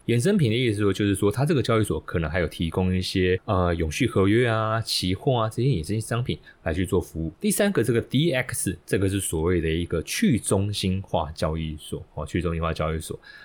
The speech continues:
好，那第四个这个是所谓的一个借贷平台。那这期节目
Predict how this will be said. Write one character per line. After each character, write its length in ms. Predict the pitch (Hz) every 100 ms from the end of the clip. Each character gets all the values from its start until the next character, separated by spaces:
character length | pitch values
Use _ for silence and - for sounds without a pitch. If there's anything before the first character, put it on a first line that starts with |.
| -
好， 260 | - 107 -
那 140 | 104
第 180 | - 135
四 200 | - 110
个 100 | 90
这 100 | 95
个 80 | 85
是 220 | - 80
所 180 | - 82
谓 100 | 85
的 80 | 78
一 120 | 78
个 340 | 82 82 78 78
借 180 | 165
贷 160 | 139 110
平 240 | - 85
台。 180 | 87 - - _ - - -
那 160 | 139
这 180 | - 214
期 140 | 143 101
节 100 | 95
目 240 | 110